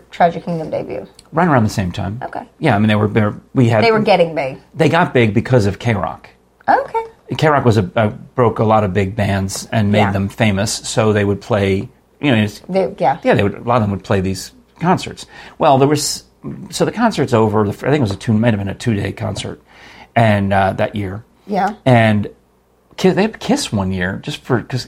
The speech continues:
Speaker 2: to be, like, ironically, we
Speaker 1: Wow.
Speaker 2: had Kiss in full makeup with fireworks.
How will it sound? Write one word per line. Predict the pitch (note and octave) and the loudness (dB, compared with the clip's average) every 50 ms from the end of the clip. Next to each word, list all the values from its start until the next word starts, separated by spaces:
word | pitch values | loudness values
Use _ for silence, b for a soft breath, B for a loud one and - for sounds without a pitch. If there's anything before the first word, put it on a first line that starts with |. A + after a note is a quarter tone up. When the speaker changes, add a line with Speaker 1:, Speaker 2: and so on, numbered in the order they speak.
| - - - | -12 -16 -8
Speaker 2:
to | - | -4
be, | C#3 C3 | 0 0
like, | C3 - - - C#3 C3+ - | 0 0 0 -2 -4 -2 0
ironically, | C3 C3 B2 C3 D3+ F3+ E3+ D3 D3 - A#2 A2 | 0 2 4 4 4 2 2 0 0 0 0 0
we | A2 A2 B2+ | 2 0 0
Speaker 1:
Wow. | C3 | 0
Speaker 2:
had | C3 B2+ B2+ G#2+ F#2 - - | 0 0 0 -2 -2 -6 -6
Kiss | - G#3+ E3+ B2 - - - - - | -2 0 0 0 0 -4 -6 -6 -4
in | B2 C3 | -2 -4
full | B2+ - - G3 | -2 0 0 0
makeup | F#3+ E3+ D3+ - - D#3+ C#3+ C#3+ - | 2 2 0 0 0 0 0 0 -2
with | A2+ - | -4 -6
fireworks. | - - - C#3+ C3+ G2+ F2+ E2+ - - - - - - - | -6 -8 -4 -2 -2 -2 -2 -4 -8 -10 -12 -14 -14 -14 -14